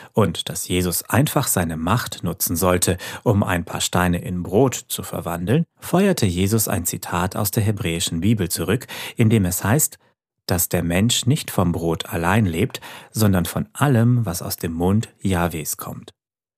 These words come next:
Fünfter Mose acht, Vers drei. Als der Feind Jesus herausforderte, Gottes Liebe und Fürsorge für ihn unter Beweis zu stellen, hatte Jesus Gottes Wort im Mund. „Stellt Jahwe, euren Gott, nicht auf die Probe.“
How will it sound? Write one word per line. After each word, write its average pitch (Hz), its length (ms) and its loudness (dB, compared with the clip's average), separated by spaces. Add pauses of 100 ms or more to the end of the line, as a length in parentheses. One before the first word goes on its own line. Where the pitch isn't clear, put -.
(160)
Fünfter 95 340 -2
Mose 87 320 -2
acht, 92 320 -2
Vers - 360 -2
drei. - 420 -2 (1400)
Als 90 220 0
der 90 140 -4
Feind 92 320 0
Jesus 98 340 0
herausforderte, 92 840 2
Gottes 98 380 0
Liebe 117 340 4
und - 220 -6
Fürsorge 110 560 4
für - 160 -8
ihn 90 240 -4
unter 92 220 -4
Beweis 87 400 -2
zu - 120 0
stellen, 123 380 4 (380)
hatte 180 260 2
Jesus 110 400 4
Gottes 101 380 0
Wort 90 260 0
im 95 140 -4
Mund. - 320 -8 (520)
„Stellt 170 440 2
Jahwe, 110 520 4
euren 95 320 2
Gott, 95 320 0
nicht 107 400 0
auf 135 160 0
die 139 120 -2
Probe.“ 123 500 -2